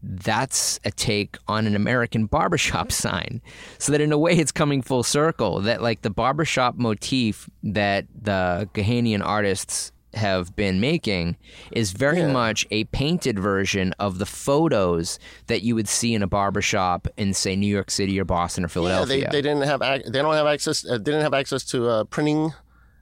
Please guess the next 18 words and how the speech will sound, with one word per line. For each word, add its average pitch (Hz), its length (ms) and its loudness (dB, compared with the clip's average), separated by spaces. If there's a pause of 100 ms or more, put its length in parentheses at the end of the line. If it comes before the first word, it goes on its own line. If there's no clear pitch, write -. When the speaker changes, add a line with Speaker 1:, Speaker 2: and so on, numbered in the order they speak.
Speaker 2:
uh, 101 160 0
huge 120 380 -2
posters 143 600 0
for 113 120 2
Speaker 1:
Right. 95 200 2
Speaker 2:
the 104 80 -4
most 120 320 0
modern 120 400 2
haircuts. 135 640 -2
You 120 60 0
know, 131 200 2
Speaker 1:
Mm-hmm. 127 100 2
Speaker 2:
if, - 160 -8
uh, 76 340 -2
someone, 120 340 0
a 85 100 0
celebrity 127 540 0
or 95 140 -2